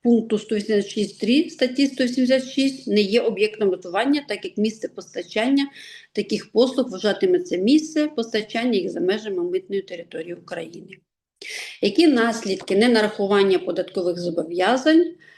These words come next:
нарахування компенсуючих зобов'язань, вирахування частки неоподаткованих операцій? Ну, наслідки такі, як і зазвичай, платник подат-,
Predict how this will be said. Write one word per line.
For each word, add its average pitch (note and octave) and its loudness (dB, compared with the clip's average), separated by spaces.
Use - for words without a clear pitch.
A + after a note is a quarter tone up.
нарахування A3 2
компенсуючих G3+ -4
зобов'язань, F#3 0
вирахування G3 -2
частки A#3 -4
неоподаткованих G3 -2
операцій? - -6
Ну, C4 6
наслідки C4 0
такі, A#3+ 0
як A3+ 2
і G#3 -2
зазвичай, G3+ -2
платник A3+ -4
подат-, G#3 -4